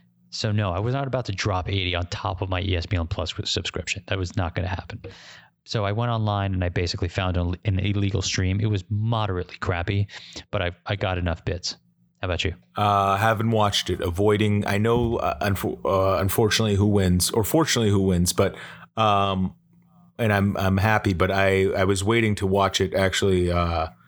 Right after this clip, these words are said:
Speaker 2: I go on vacation soon, so I was gonna watch it. Uh,
Speaker 1: Oh,
Speaker 2: yeah.
Speaker 1: nice, bro.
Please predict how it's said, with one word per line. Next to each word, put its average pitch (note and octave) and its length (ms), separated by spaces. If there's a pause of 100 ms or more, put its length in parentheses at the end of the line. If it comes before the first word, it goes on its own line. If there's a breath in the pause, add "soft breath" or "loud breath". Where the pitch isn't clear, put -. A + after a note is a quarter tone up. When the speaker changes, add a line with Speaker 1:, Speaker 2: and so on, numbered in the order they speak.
(160 soft breath)
Speaker 2:
I G#2 80
go A2 100
on G#2+ 100
vacation G#2 500
soon, E2+ 300
so - 140
I F2 40
was F2 100
gonna F2+ 160
watch F2 320
it. E2 140 (220)
Uh, F2 460 (340)
Speaker 1:
Oh, C#3 120
Speaker 2:
yeah. E2+ 120
Speaker 1:
nice, D#2 180
bro. E2 160